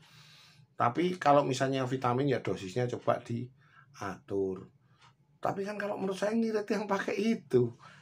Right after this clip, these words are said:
Dan arahnya bukan cuma ngomongin birahi.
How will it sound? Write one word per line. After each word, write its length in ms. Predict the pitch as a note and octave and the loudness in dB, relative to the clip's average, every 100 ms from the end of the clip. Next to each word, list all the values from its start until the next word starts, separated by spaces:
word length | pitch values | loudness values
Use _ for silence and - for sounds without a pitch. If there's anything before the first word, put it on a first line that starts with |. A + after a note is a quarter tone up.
| - | -2
Dan 240 | B2 B2 | 2 4
arahnya 400 | D3 D#3 D3 G3+ | 6 4 4 2
bukan 320 | A3 A#2+ C3 | -2 0 2
cuma 160 | C3 D3 E3+ | 2 0 0
ngomongin 400 | F3 E3 F3 F#3 | 0 2 2 2
birahi. 720 | C#3+ C#3 D#3 C3 D#3+ F#3 F3+ | 4 4 4 2 0 0 -2